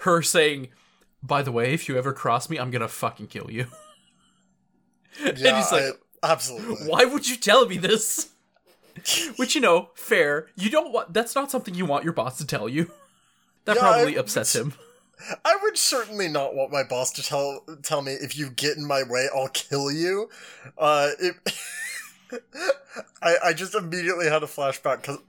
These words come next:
Speaker 2: 'cause we just watched the first episode of Gundam Wing last night to show Nova. God, the I, "I'll kill you" scene is too much. <laughs> Anyway.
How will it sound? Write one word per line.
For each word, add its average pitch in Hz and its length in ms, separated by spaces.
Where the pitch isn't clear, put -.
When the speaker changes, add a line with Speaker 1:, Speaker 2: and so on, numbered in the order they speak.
Speaker 2:
'cause 147 240
we 156 120
just 180 280
watched 196 500
the 175 80
first 165 300
episode 180 280
of 147 120
Gundam 139 340
Wing 135 180
last 185 360
night 226 240
to 185 100
show 170 240
Nova. 170 520
God, 170 380
the 185 140
I, 214 180
"I'll 202 180
kill 175 320
you" 135 180
scene 127 460
is 135 200
too 139 260
much. 117 440
<laughs> - 100
Anyway. 127 600